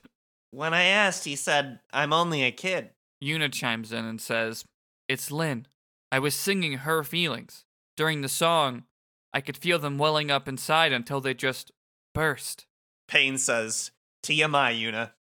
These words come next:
Speaker 2: So the people we saw were
Speaker 1: <laughs>
Speaker 2: Len and Shuyin?" She doesn't say the first thing.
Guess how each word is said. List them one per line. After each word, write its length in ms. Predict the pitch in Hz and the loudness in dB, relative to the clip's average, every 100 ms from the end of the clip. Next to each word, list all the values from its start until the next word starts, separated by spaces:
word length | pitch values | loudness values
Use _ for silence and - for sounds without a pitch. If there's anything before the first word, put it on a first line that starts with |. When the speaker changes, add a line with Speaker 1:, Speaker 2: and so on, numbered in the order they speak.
| _ - - | _ -20 -8
Speaker 2:
So 160 | 170 | -4
the 100 | 151 | -4
people 380 | 160 226 226 190 | -2 0 2 0
we 100 | 156 | 0
saw 300 | 143 160 135 | 0 4 4
were 280 | 127 123 117 | 2 -2 -2
Speaker 1:
<laughs> 180 | 160 247 | -2 0
Speaker 2:
Len 360 | 135 151 165 | 2 2 2
and 300 | 151 117 110 | 0 -2 -2
Shuyin?" 560 | - - 147 202 233 233 _ _ _ _ | -4 -2 0 2 0 -2 _ _ _ _
She 100 | 151 | -6
doesn't 260 | 135 113 110 | -6 -6 -6
say 120 | - | -8
the 140 | 98 | -8
first 280 | 98 - - | -10 -10 -10
thing. 200 | - - | -10 -16